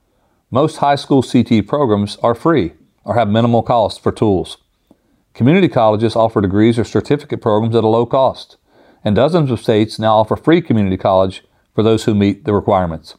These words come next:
Student loans are easy to get, but hard to pay back, as many millennials are finding out. An estimated one point five trillion in outstanding loans is owed by forty-four million borrowers, with average loan balances now over forty thousand dollars per borrower,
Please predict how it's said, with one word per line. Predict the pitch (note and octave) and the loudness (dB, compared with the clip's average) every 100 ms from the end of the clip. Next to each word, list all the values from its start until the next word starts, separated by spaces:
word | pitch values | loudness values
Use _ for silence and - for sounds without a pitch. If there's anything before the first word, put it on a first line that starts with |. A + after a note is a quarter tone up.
| _ _ _ _ _ _ _ - | _ _ _ _ _ _ _ -8
Student | - C3 A#2 | -2 0 2
loans | A#2+ G#2 | 2 2
are | G#2 | 2
easy | A2+ G#2+ | 2 2
to | G2+ | 0
get, | A2 C#3 C#3+ | 2 0 -2
but | A2+ - | -6 0
hard | G#2 G#2 | 0 0
to | |
pay | G#2 A2+ | -2 -2
back, | A2 B2 F2+ - _ _ _ - | 0 0 0 -6 _ _ _ -8
as | G2 | -2
many | G#2 G#2+ | 0 2
millennials | G#2 G#2+ A#2+ G#2 F#2 | 2 2 2 0 0
are | G2 | -2
finding | A2 G2+ F#2+ G#2 | 0 0 0 2
out. | F#2 F2 - _ _ _ _ _ _ | 2 0 -8 _ _ _ _ _ _
An | - | -2
estimated | A2+ A2+ A#2+ A2+ G2+ | 0 0 0 0 0
one | G#2 B2 | 0 0
point | A#2+ B2 - | 0 -4 0
five | A#2+ A2 | 0 0
trillion | - D#3 B2+ F#2+ | -2 -2 0 0
in | G2 | 0
outstanding | G2+ G2+ A2+ G#2+ | 0 0 -2 0
loans | A2 G#2 F2+ F2 - _ _ - | 2 0 0 -6 -12 _ _ -4
is | G2+ | 0
owed | G#2+ | 0
by | G2 F#2 | 0 0
forty-four | A#2 A#2 A#2 B2 A2+ | 2 2 2 0 0
million | A2+ A2 G#2 | 0 0 0
borrowers, | G#2+ F#2+ F2+ E2 - _ _ _ - | 0 2 0 -4 -10 _ _ _ -8
with | G2 | 0
average | A2+ A#2+ A2+ | 2 2 0
loan | A#2 A#2 | 0 0
balances | A2+ G#2 G2+ - F#2 | 0 0 0 -2 -2
now | G#2+ G#2 | 0 2
over | G2+ F#2+ | 0 -2
forty | A#2+ A#2+ A#2+ | 0 2 2
thousand | A#2+ A2+ G#2+ | 2 0 2
dollars | G#2+ G2+ | 0 0
per | - F#2 | -4 -4
borrower, | G2 A2 C3+ D3 D#3 | 0 2 2 0 -2